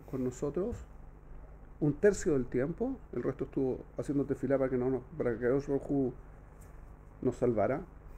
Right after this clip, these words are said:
en el fondo, de nosotros mismos. Entonces, si ustedes se fijan,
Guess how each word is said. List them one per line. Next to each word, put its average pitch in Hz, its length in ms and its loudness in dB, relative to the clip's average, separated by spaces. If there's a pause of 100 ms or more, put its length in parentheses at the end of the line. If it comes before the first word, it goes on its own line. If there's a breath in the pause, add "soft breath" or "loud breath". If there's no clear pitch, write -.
en 127 100 2
el 117 80 0
fondo, 131 340 0 (460)
de 127 120 4
nosotros 120 360 0
mismos. 131 320 -2 (1700)
Entonces, - 180 -2
si 143 60 0
ustedes 196 300 12
se 185 100 2
fijan, 175 500 2